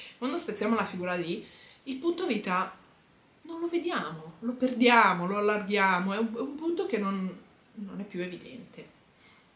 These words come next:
a meno che non ci mettiamo un crop top che finisce in vita. Però lì, voglio dire, ragazze, cioè, anche se fa un quaranta gradi, un po', un po' di bronchite, un po' di coliti, siamo a rischio, ecco. Ok.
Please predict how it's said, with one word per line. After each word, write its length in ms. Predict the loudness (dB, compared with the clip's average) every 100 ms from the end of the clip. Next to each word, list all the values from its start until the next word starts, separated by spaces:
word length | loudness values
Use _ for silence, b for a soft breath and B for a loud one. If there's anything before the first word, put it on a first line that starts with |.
| _
a 80 | -2
meno 180 | -2 -2
che 100 | -4
non 140 | -4
ci 120 | -4
mettiamo 260 | -6 -6 -6
un 60 | -6
crop 200 | -10 -8
top 200 | -10 -10
che 100 | -16
finisce 340 | -16 -16 -16
in 60 | -14
vita. 260 | -16 -16 -20 -20 _ _ b b b b b -2
Però 260 | 2 2
lì, 300 | 2 0 0 -4
voglio 220 | -6 -4
dire, 280 | -4 -4 -4
ragazze, 400 | -2 -6 -6 -6
cioè, 160 | -4
anche 200 | -4 -8
se 100 | -12
fa 140 | -12 -10
un 60 |
quaranta 380 | -6 -6 -6 -6
gradi, 480 | 2 4 4 0 -10 -18
un 80 | -20 -12
po', 200 | -12 -12 -16
un 60 |
po' 100 | -12
di 100 | -10
bronchite, 500 | -8 -10 -6 -2 2 2 2 4 4 4 2 2 2 2 2 2 2 2 0 0 0 0 -2 -2 -2 -4 -8 -8 -10 -12 -12 -14 -14 -14 -16 -16 -18 -18 -20 -20 -20 -20 -18
un 260 | -14 -12
po' 100 | -8
di 100 | -6
coliti, 520 | -4 -2 0 -2 -4 -8 -18
siamo 240 | -10 -6 -4
a 40 |
rischio, 440 | -4 -4 -6 -8 -8
ecco. 260 | -8 -14 -18 -20 -20
Ok. 180 | -20